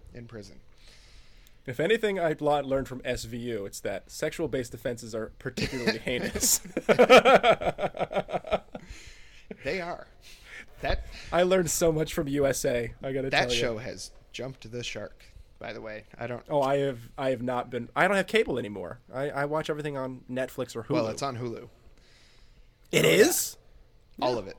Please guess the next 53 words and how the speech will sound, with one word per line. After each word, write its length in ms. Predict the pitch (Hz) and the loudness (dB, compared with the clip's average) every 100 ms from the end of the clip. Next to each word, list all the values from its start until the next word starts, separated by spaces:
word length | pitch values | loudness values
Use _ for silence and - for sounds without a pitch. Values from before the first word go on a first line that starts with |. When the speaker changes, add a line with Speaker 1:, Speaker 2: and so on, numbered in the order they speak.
| - | -10
Speaker 1:
Oh, 220 | 165 151 123 | -4 -2 6
Speaker 2:
All 180 | 147 | 8
of 60 | 147 | 8
Speaker 1:
boy. 40 | 127 | 4
Speaker 2:
it. 60 | - | -2
Speaker 1:
I 140 | 156 | -2
just 200 | 202 160 | -2 -2
lost 540 | 139 143 151 151 - - - - | -2 4 4 4 -2 -8 -8 4
all 260 | 160 208 | 6 8
of 140 | 151 - | 6 0
tomorrow. 360 | 135 113 110 | -4 -2 0
Speaker 2:
All 140 | 117 131 | 2 2
of 80 | 101 | 0
it. 80 | 139 | 0
Speaker 1:
I 60 | |
gotta 160 | 147 139 | 0 2
Speaker 2:
All 100 | 131 | 2
Speaker 1:
tell 120 | 135 | 2
Speaker 2:
of 60 | 120 | 0
it. 40 | |
Speaker 1:
ya. 80 | 117 | -2
Speaker 2:
And, 240 | 135 123 - - | -2 -4 -6 -8
and, 180 | 131 120 | -8 -6
I 100 | 123 | -6
mean, 160 | 120 113 | -6 -6
it's 160 | 104 | -8
still 220 | - 165 | -6 -6
a 40 | 127 | -6
very 360 | 110 117 117 | -4 -4 -4
entertaining 480 | 113 113 - 113 104 | -6 -10 -10 -12 -12
show. 300 | 110 107 101 - - - - - - - - - | -12 -10 -10 -12 -18 -20 -20 -20 -20 -20 -20 -4
But 240 | 151 131 - | 2 2 0
Speaker 1:
I'm 60 | |
gonna 100 | 175 | -6
get 100 | 156 | -6
me 60 | 139 | -6
some 120 | 127 | -8
Stabler 500 | - - 123 120 110 | -8 -2 -2 -2 -6
going 240 | 110 104 | -6 -6
Speaker 2:
but 120 | 127 110 | -6 -6
Speaker 1:
on. 60 | |
Speaker 2:
there's 260 | 117 107 - | -8 -10 -8
not 240 | 120 123 | -6 -4
as 200 | 120 110 | -4 -6
much 260 | 113 113 - | -10 -10 -10
of 120 | 107 | -10
a, 280 | 101 104 104 - - - - - | -12 -12 -16 -20 -20 -20 -20 -12
the 120 | 131 | -8
episodes 380 | 160 196 196 170 | -8 -8 -8 -8
are 60 | 131 | -4
not 180 | 120 123 | -4 -4
as 80 | |
satisfying. 680 | - 117 104 113 131 120 | -6 -6 -6 -8 -8 -8